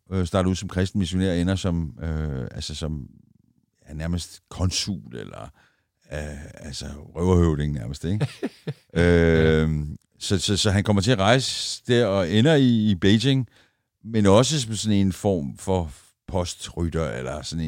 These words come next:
Speaker 1: en informant. Øh, og så har jeg læst nogle forskellige steder der, hvor han, altså, skal gøre sig, altså, han er jo fyret fra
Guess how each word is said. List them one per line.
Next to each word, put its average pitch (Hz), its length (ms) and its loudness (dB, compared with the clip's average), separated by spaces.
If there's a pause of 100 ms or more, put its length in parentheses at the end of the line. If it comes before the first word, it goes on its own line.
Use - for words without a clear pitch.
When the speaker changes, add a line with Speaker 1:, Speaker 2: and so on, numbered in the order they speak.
Speaker 1:
en 67 360 -8
informant. 85 720 -4 (680)
Øh, 82 440 2
og 90 100 -6
så 117 120 2
har 120 60 6
jeg 127 100 8
læst 127 360 4
nogle 127 140 0
forskellige 101 340 -2
steder 95 280 2
der, 95 140 2
hvor 87 180 0
han, 87 280 2 (920)
altså, 87 180 -2
skal 92 220 -2
gøre 85 240 0
sig, 80 160 -6 (800)
altså, 78 120 -6
han 82 100 -2
er 82 40 0
jo 78 60 0
fyret 113 340 4
fra 71 300 -4